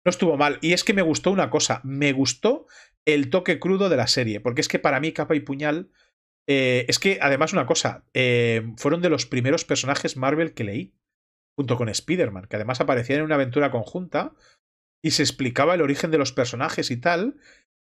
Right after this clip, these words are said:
y me sorprendió mucho. O sea, yo me quedé impactado cuando leí esos cómics por el rollo de las drogas, que es que eran drogadictos, habían experimentado y era como, "¡Hala!". Y lo que hacía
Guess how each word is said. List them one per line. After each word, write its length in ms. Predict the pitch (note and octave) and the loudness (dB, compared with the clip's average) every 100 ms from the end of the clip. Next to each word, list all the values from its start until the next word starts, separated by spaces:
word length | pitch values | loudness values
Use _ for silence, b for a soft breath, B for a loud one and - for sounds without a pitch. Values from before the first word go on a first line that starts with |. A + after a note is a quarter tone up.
| - | -6
y 100 | D#3 | -4
me 160 | C#3 B2 | -2 0
sorprendió 640 | - B2 A#2+ A#2 A2 E3+ | 2 0 0 -2 0 -2
mucho. 300 | D3+ F#3+ B2+ | -2 -4 -2
O 40 | |
sea, 160 | A#2+ B2 | -2 0
yo 120 | A#2+ | 0
me 120 | F#3 | -2
quedé 180 | F#3+ D#3+ | -2 0
impactado 600 | D3+ B2 A#2+ B2 C#3 E3+ | -2 -2 -4 -2 -2 0
cuando 200 | D#3+ B2 | 0 0
leí 140 | A2+ E3 | -2 -2
esos 260 | - - | -4 -8
cómics 520 | - G#2 C#3 - - b b b _ _ | -8 -8 -8 -12 -18 b b b _ _
por 140 | C#3 B2+ | 0 2
el 120 | A2+ | 0
rollo 240 | A2+ E3 | 0 0
de 80 | F#3+ | 2
las 200 | D3+ B2 | 0 0
drogas, 540 | B2+ G3+ - - - - | -2 -2 -8 -12 -12 -10
que 80 | A#2+ | -6
es 80 | |
que 100 | - | -4
eran 140 | C#3 B2+ | -2 0
drogadictos, 600 | A#2+ A#2 B2+ F3 E3+ D3+ | 0 0 -2 -2 -2 -2
habían 160 | B2+ | -4
experimentado 600 | C3+ - B2+ A2+ G2+ D3 | -4 -4 -4 -4 -4 -2
y 60 | D#3 | 0
era 120 | B2 | -2
como, 260 | A#2 G#2 C3 | -4 -4 -2
"¡Hala!". 200 | F3+ G#2+ | 0 -2
Y 20 | |
lo 100 | A2 | -4
que 80 | A#2 | -6
hacía 340 | - D3 E3 | 0 0 0